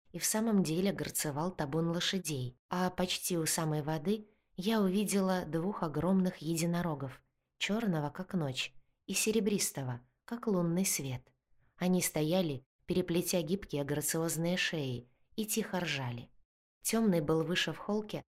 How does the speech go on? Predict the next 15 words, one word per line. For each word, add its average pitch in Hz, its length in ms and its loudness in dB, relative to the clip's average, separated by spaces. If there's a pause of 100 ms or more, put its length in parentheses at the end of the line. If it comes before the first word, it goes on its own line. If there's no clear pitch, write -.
(120)
на 190 140 2
целую 185 420 0
голову 151 500 -2 (320)
и 185 280 2
гораздо 165 440 0
крупнее. 160 720 -4 (300)
Даже 170 320 0
издалека 160 560 0
было 143 260 0
видно, 143 460 -2 (180)
что - 220 -6
это 170 240 -2
жеребец. 156 640 -2 (420)
Его 175 360 2
лоб 185 280 0